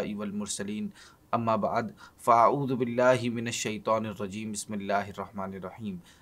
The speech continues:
अस्सलामु अलैकुम व रहमतुल्लाहि व बरकातुहू। नाज़रीन, आज की जो हिस्टोरिकल प्लेस का हम तज़किरा करेंगे वो है तारीख़ी कला। ये कहाँ था, यहाँ कौन सी जंग हुई थी? चलें इसका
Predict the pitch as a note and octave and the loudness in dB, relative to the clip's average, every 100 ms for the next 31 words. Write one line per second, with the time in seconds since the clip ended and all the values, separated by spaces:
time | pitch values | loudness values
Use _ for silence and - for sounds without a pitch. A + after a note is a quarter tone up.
0 | _ - C3 B2 A#2+ B2 A#2+ A2+ A#2 A2+ | _ -2 2 4 6 4 2 0 -2 -4
1 | A2 G#2 G#2 A2 G2 G2 G#2 G2+ G#2 G2+ | -2 -2 -2 -8 -10 -6 -2 -2 -4 -6
2 | G2 F#2+ F#2 F#2 F2+ F#2 - - _ _ | -6 -6 -8 -10 -10 -14 -16 -20 _ _
3 | - A#2+ B2+ D#3+ E3+ - C3 D3+ - D3 | -8 -2 2 4 2 0 2 2 2 -2
4 | D#3 A2 - C3+ B2+ B2+ B2+ - A#2 B2+ | -2 -2 -2 0 2 2 0 0 -2 0
5 | A#2+ - A2 A2 - G2 - A#2 A2 G#2 | -2 -2 -4 -4 -8 -10 -4 -2 -2 -4
6 | G2 G2 F2 E2+ _ _ _ - A2 A2+ | -6 -6 -10 -14 _ _ _ -12 -4 0
7 | A#2 B2 - - A2 A2+ B2+ - A2 - | 0 -2 -4 -2 0 2 -2 -4 -14 -16
8 | - A#2 G#2 F#2 D#2+ _ - - _ - | -4 -2 0 -4 -8 _ -20 -20 _ -10
9 | G#2+ G#2 - G#2+ A#2+ C3+ A#2+ G2 - - | -6 -6 -4 0 2 2 2 0 -4 -20
10 | - - B2 C3+ D3 - D#3+ E3+ E3+ B2+ | -20 -10 -2 0 0 0 2 2 0 -2
11 | D3 D#3+ B2 A#2+ - G2+ F2+ _ _ _ | -2 2 2 2 -2 -10 -10 _ _ _
12 | - C3+ C3+ B2 - A2 | 0 2 2 0 -2 -4